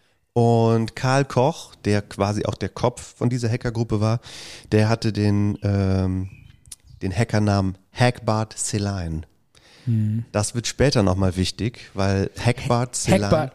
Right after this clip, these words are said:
Speaker 2: Ba-, heißt eigentlich Hackerarsch, ne?
Speaker 1: Hackbart.
Speaker 2: Ach so, Bart.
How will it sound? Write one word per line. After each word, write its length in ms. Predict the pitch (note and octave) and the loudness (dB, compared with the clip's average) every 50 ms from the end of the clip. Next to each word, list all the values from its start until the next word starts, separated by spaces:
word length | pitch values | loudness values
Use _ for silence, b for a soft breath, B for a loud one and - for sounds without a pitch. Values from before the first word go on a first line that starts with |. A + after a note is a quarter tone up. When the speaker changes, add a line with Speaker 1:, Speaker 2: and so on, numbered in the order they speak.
| - B2 | -8 -2
Speaker 2:
Ba-, 160 | A2+ C3+ - - - | -2 -2 -2 -2 -6
heißt 180 | - - - D3+ | -8 -2 0 2
eigentlich 280 | B2+ C3 B2+ - - - | 2 2 2 0 -6 -12
Hackerarsch, 760 | - - - - - - A#2+ - - A2 G#2+ G2+ G2+ - - | -16 -18 -18 -6 -2 -2 -2 0 -2 -4 -4 -4 -6 -6 -6
ne? 180 | - A#2+ B2 C3 - - - - _ _ _ _ _ | -4 -4 -4 -6 -8 -14 -20 -20 _ _ _ _ _
Speaker 1:
Hackbart. 800 | - B2+ C#3+ - - G#2+ G2+ G2 G2+ G#2 G2 F2+ F2+ - - - - _ _ | -2 -2 -2 -2 -2 -4 -2 0 0 0 0 -2 -4 -6 -10 -18 -20 _ _
Speaker 2:
Ach 80 | - A#2+ | -2 2
so, 120 | - F3+ | 2 2
Bart. 560 | C3+ A2 C3+ C#3+ D#3 C#3 G#2+ G2 - - - | 4 4 2 2 2 0 -2 -4 -6 -8 -10